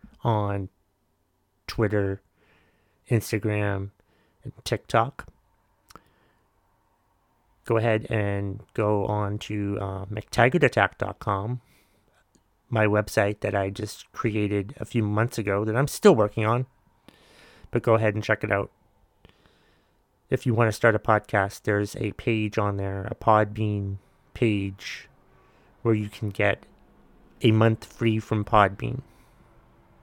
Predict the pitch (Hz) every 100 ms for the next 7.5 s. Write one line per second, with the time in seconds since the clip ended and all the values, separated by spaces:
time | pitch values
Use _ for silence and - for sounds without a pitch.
0 | - - _ _ _ _ _ _ - 113
1 | - 110 - 110 107 107 107 104 104 101
2 | 101 104 _ - 104 101 - - 107 104
3 | 104 101 107 104 101 95 98 - _ _
4 | _ _ _ _ _ _ 120 - 123 110
5 | 107 101 101 - - _ _ - 120 110
6 | 98 - 101 - 98 95 120 123 - _
7 | _ - 113 107 107